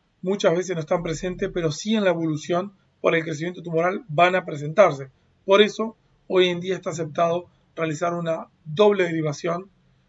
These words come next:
biliar y digestiva, incluso profiláctica, para la estenosis gastrodenal. La estenosis gastrodenal se puede paliar ya sea por medio de la corrección de un stent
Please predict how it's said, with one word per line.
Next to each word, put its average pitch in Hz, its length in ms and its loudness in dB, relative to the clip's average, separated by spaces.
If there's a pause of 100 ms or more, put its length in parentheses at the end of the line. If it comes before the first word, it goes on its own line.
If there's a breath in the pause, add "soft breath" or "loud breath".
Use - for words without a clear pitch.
(180)
biliar 170 560 4
y 175 80 -6
digestiva, 156 680 -4 (360)
incluso 190 540 -4
profiláctica, 160 800 0 (260)
para 160 160 2
la 156 100 4
estenosis 156 380 -4
gastrodenal. 131 560 -8 (600 soft breath)
La 170 100 -2
estenosis 202 400 0
gastrodenal 175 580 -2 (180)
se - 200 -8
puede 165 220 0
paliar 147 360 -2
ya 143 200 -6
sea 143 340 -8 (420)
por - 260 -2 (200)
medio 175 260 -2
de 156 80 2
la 151 100 0
corrección 156 360 -4
de 151 60 -4
un 151 120 -2
stent 208 540 -4